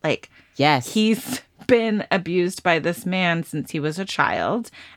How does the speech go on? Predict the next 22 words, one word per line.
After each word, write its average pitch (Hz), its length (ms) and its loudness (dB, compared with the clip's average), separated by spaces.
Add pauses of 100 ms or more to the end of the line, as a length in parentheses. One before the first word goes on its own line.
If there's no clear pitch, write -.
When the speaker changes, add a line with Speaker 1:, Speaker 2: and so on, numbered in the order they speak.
Speaker 1:
and 175 200 2
this 180 180 0
man 170 320 2
has 165 220 -2
just - 280 -4
murdered 170 540 2
a 185 120 2
person 117 560 -4 (300)
Speaker 2:
Yes. 123 380 -4
Speaker 1:
in 269 120 4
an 403 120 0
attempt 254 440 -2
to 226 80 -4
control 185 500 2
Atticus, - 560 -2
right? 147 260 2
Like, 156 180 0
we've 202 200 -2
talked - 280 -2
about 147 260 -2
this 156 160 -8
before. 147 580 -4